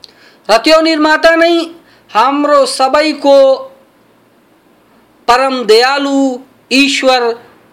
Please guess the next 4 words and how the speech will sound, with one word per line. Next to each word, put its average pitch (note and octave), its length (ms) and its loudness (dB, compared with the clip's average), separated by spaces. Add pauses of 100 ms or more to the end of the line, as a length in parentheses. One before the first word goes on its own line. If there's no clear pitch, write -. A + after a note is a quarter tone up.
परम B3 320 0
दयालु C4 560 0
पूज्य B3 880 -2 (1400)
र A3+ 120 0